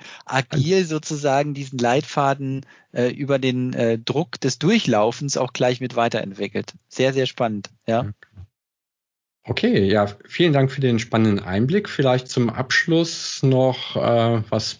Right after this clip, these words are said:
Speaker 2: Persönliches. Äh, was hilft dir denn am besten zu lernen?
Speaker 1: Also mir hilft am besten zu lernen tatsächlich,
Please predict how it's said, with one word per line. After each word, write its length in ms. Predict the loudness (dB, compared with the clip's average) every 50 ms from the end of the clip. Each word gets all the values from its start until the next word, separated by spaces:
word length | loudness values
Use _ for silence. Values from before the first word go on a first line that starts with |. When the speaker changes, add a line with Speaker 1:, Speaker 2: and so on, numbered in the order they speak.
| _ _
Speaker 2:
Persönliches. 1080 | -2 0 0 0 2 2 2 2 2 2 0 0 0 0 2 2 2 -2 -4 -8 -6 -4
Äh, 320 | 0 2 2 2 2 2
was 220 | 0 -2 -2 -2 -2
hilft 500 | 0 2 2 2 0 -6 -20 _ _ 0
dir 140 | 0 0
denn 260 | 0 2 0 0 0 0
am 220 | 0 0 0 2
besten 420 | 0 -2 -2 -4 -6 _ -4 -2
zu 200 | -2 -2 -2 0
lernen? 500 | 0 2 2 2 2 0 0 -2 -2 -6 _ _ _ _ _ _ _ _ _ _ _ _ _ _ _ _ _ _ _ _ -20 -20 _ _
Speaker 1:
Also 220 | _ -6 -4 -2 0
mir 260 | 2 2 4 4 4
hilft 380 | 4 4 4 2 2 0 -2 -2
am 140 | -4 0
besten 340 | 0 0 0 0 -4 -10 -8
zu 180 | -8 -2 -2 0
lernen 360 | 2 2 2 2 0 -2 -6
tatsächlich, 920 | -4 -4 -6 -6 -6 _ _ _ -10 -4 -2 -2 -2 -2 -2 -2 -2 -2